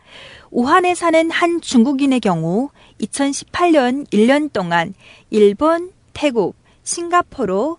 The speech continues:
미국 등 세계 마흔여덟 개국을 방문한 것으로 알려져 가장 많은 나라를 여행한 사람으로 뽑혔습니다. 또한 중국인들은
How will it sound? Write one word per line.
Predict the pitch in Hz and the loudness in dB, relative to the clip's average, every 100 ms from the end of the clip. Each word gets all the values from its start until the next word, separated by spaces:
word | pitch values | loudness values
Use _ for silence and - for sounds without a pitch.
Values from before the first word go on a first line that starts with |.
| _ | _
미국 | 196 202 302 - - | -6 -4 -4 -4 -4
등 | 180 185 185 | -4 -6 -10
세계 | 208 - 330 320 320 - - - - | -8 -8 -4 -4 -4 -8 -20 -14 -6
마흔여덟 | 160 220 381 359 254 285 | -4 -2 0 0 0 -2
개국을 | 311 262 202 185 202 | -2 -2 -2 -4 -4
방문한 | - 208 247 285 240 | -4 -4 -2 -2 -2
것으로 | 220 214 208 | -4 -6 -4
알려져 | 180 175 165 294 262 - - _ | -2 -2 -4 -4 -4 -6 -20 _
가장 | - - 226 370 381 | -8 -2 0 0 0
많은 | 359 339 | -4 -2
나라를 | 247 190 196 180 196 262 214 | -4 -4 -4 -4 -4 -4 -6
여행한 | 196 220 214 190 | -6 -6 -6 -6
사람으로 | - 339 349 320 233 226 | -6 -4 -4 -4 -4 -6
뽑혔습니다. | 196 - 196 - 190 180 180 170 190 _ - - - - _ - | -8 -8 -8 -6 -6 -4 -2 -4 -6 _ -20 -20 -20 -20 _ 2
또한 | 359 359 311 | 4 4 2
중국인들은 | - 254 311 311 294 196 185 208 175 | 0 2 2 0 0 0 0 0 -4